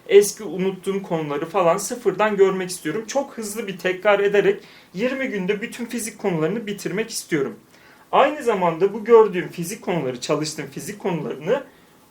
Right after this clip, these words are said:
Udemy'de, benim zaten Udemy'de, e, eğitim platformum gibi bir şey var. Orada makine mühendisliği dersleri ya da genel mühendislik derslerini falan gösteriyorum. E, bunların yanında fizik,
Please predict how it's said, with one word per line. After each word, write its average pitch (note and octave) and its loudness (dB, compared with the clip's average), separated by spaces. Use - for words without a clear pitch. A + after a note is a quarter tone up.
Udemy'de, G#3 0
benim G3 0
zaten G3+ 0
Udemy'de, F#3 0
e, D#3+ 0
eğitim E3+ 2
platformum D#3+ -2
gibi C3+ -10
bir B2+ -8
şey A3 0
var. G3 4
Orada E3+ 2
makine E3+ 0
mühendisliği D#3+ -2
dersleri D3+ 0
ya C#3 0
da D#3 2
genel D3+ 0
mühendislik C#3+ -4
derslerini C3+ 0
falan C3+ -2
gösteriyorum. E3+ -2
E, D#3 6
bunların A#3 0
yanında A#3 0
fizik, G#3+ -8